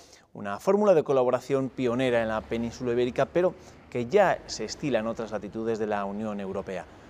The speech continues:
Fórmula que busca captar más fondos de Bruselas y cooperar en diferentes áreas. Ese es el reto, pero queremos saber algo más de las macrorregiones. ¿Qué suponen para el ciudadano y en qué se diferenciará nuestra macrorregión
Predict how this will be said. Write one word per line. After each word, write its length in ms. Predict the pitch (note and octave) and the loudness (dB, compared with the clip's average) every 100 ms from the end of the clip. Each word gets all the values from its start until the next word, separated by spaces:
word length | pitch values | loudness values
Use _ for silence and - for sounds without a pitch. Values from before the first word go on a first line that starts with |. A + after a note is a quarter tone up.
| - | -14
Fórmula 380 | - A2+ A#2 A2+ | -6 -4 0 -2
que 160 | A2 G#2 | -2 -4
busca 320 | C3+ - B2 | -4 -2 -2
captar 420 | A2 G#2+ - A#2 | -2 -4 -2 -2
más 160 | A2 - | -4 -8
fondos 280 | G#2+ G2+ | -8 -4
de 60 | A2 | -4
Bruselas 460 | C3+ B2 A2 A2 - - - - | -4 -2 0 0 -2 -16 -20 -10
y 160 | A#2+ B2 | -6 -2
cooperar 560 | - C3+ B2+ B2+ C3 | 4 6 6 6 6
en 180 | B2+ A#2 | 4 2
diferentes 580 | G#2+ G2 A2 G#2+ G2+ G2 | -2 -4 -4 -4 -4 -12
áreas. 460 | - - - - - - - _ _ _ _ _ _ _ _ _ _ _ _ - _ - - - - - - - - - - - _ _ - | -14 -16 -16 -16 -16 -20 -20 _ _ _ _ _ _ _ _ _ _ _ _ -20 _ -20 -20 -20 -20 -20 -20 -20 -20 -20 -20 -20 _ _ -8
Ese 140 | - | -4
es 80 | B2+ | 2
el 100 | B2 | 4
reto, 220 | A#2+ B2+ | 4 6
pero 180 | F3 D3 | 8 6
queremos 340 | B2 A#2 B2 - | 6 4 4 2
saber 300 | A#2 A#2 A2+ | 4 6 6
algo 300 | A#2 A2 A2 | 6 4 4
más 280 | B2 B2+ | 2 2
de 120 | A#2+ A2+ | 2 2
las 320 | A2 G#2+ - | 2 0 -4
macrorregiones. 880 | A#2+ A#2 - A2+ G#2+ - F3+ D3 - | -2 -2 -2 -2 0 0 0 0 -6
¿Qué 220 | - G#3+ | -6 -6
suponen 340 | D#3 B2+ A2+ | -4 -4 -4
para 160 | G2+ G2 | -2 -4
el 60 | F#2+ | -4
ciudadano 500 | A2 G2 G#2+ D#3 - | -4 -2 -2 -4 -4
y 220 | C3 A#2 | -4 -4
en 160 | A2 A2+ | -4 -6
qué 220 | A3+ G#3 | -4 -2
se 80 | B2 | -2
diferenciará 600 | G#2 G#2+ G#2+ G2+ G#2 A#2+ | -4 -6 -8 -6 -4 -2
nuestra 380 | A2+ - A2 | -4 -6 -4
macrorregión 800 | G2+ G#2+ - G#2+ G2 - C3+ G#2+ | -2 -4 -4 -6 -6 -4 -2 -2